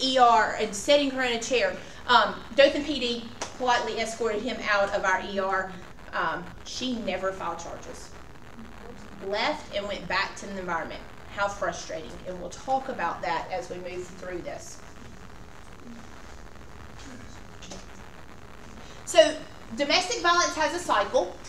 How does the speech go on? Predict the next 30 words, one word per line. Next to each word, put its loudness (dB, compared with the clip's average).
There 10
is 10
a 4
tension 0
building 4
phase. 2
There 4
is 4
a 2
battering 6
incident, 0
the -6
abuse -4
itself, 0
and 6
then 2
there 4
is 0
a 4
honeymoon 2
phase 0
or 12
a 4
makeup 4
phase. -6
This 6
cycle 2
changes 0
in 4
lengths 0